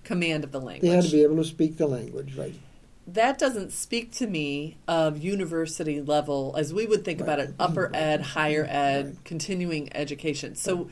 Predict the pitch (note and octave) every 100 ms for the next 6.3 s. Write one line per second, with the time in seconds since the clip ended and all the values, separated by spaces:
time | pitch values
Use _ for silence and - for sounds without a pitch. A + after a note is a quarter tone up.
0 | - - G3 F#3+ E3 A3 C#4 A3+ E3 D#3+
1 | G3+ F#3+ F3 E3 E3+ F3 F3 E3+ D#3+ D3+
2 | D3+ D3+ D3+ C#3+ C#3 C#3 - - - -
3 | G3+ G3 E3 G#3 A3+ A3+ A#3+ - - G3
4 | G3 F#3+ F#3+ F#3+ F3+ G3+ F#3 - E3 D3+
5 | D#3 C3+ C3+ - - F3+ F3+ E3 D#3 C#3+
6 | C#3+ C3+ C3